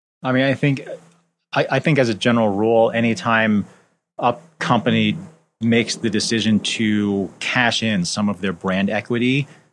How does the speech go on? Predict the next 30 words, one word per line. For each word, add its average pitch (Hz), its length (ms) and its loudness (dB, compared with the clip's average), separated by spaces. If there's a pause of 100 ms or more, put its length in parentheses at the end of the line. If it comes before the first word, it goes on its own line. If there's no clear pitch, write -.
(140)
to 110 140 2
expand 113 400 0
into 104 220 2
a 101 40 0
category 107 580 0
that 101 140 0
is 95 140 -2
not 101 280 0
one 101 140 -4
of 98 80 -4
their 101 100 -6
core 98 240 -6
competencies, 110 720 -4 (120)
that 95 200 -2 (240)
y-, 110 300 -4 (480)
that 117 180 0
is 107 240 -2
always 117 360 2
going 107 180 2
to 98 60 0
be 101 360 0 (360)
a 101 40 0
move 98 420 2
that 98 160 0
is 92 120 -2
pretty 101 320 -4
fraught 202 400 0
with 98 140 -4
risk. - 360 -4 (540)
Um, 87 580 -2